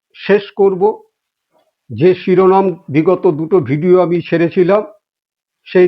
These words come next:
দুটো ভিডিওর যে শিরোনাম ছিল ব্যর্থতার ময়না তদন্ত, সেই ব্যর্থতার ময়না তদন্ত আজকের আমি শেষ ভিডিও করছি এবং তোমাদের কাছে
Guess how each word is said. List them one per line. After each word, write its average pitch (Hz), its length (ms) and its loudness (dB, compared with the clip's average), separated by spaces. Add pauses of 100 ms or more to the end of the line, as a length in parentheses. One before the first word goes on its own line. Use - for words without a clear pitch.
দুটো 151 220 -2 (180)
ভিডিওর 175 400 2 (760)
যে 143 180 0
শিরোনাম 165 460 0 (140)
ছিল 165 160 -2 (1800)
ব্যর্থতার 165 640 -2 (100)
ময়না 147 280 0 (100)
তদন্ত, 123 360 -6 (920)
সেই 165 260 2
ব্যর্থতার 190 500 -2
ময়না 175 300 0 (340)
তদন্ত 175 380 0 (260)
আজকের 170 360 -4
আমি 156 120 -4 (120)
শেষ 160 180 -2 (160)
ভিডিও 135 260 -2 (140)
করছি 151 360 -2 (260)
এবং 165 120 0 (100)
তোমাদের 151 340 0 (100)
কাছে 156 200 0